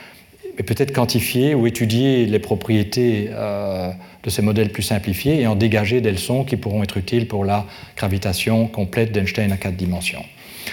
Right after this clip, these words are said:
Alors, une des difficultés de la gravitation d'Einstein, on pourrait dire, bon, on va la simplifier. Une simplification dramatique, c'est de supprimer toutes les interactions. Regardez la théorie libre,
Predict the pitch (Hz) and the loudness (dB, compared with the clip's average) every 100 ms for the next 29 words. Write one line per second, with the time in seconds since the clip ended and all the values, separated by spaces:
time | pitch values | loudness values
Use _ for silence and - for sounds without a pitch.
0 | - - - 123 165 175 170 151 175 170 | -10 -8 -2 0 2 2 2 0 2 2
1 | 143 202 175 139 135 135 135 123 151 143 | 2 2 2 2 2 2 2 2 2 2
2 | 127 113 - 147 170 190 196 190 - - | 2 2 2 2 4 2 2 -2 -12 -18
3 | - - - - - - - 107 123 127 | -18 -18 -16 -16 -18 -10 -4 0 2 4
4 | 120 120 117 117 127 117 175 185 - - | 2 2 2 2 0 0 2 0 0 -2
5 | 120 113 117 - 120 123 123 - 139 120 | 0 2 0 0 -2 0 0 2 2 2
6 | 104 101 - 104 101 117 120 185 180 123 | -2 -6 -12 -4 0 2 2 0 2 0
7 | - 120 127 131 131 127 120 113 113 107 | 0 0 2 2 0 0 2 2 2 0
8 | - - 87 85 101 95 107 95 110 95 | 0 -2 -2 -2 -2 2 2 2 0 0
9 | 92 92 113 147 151 | 0 2 2 0 -4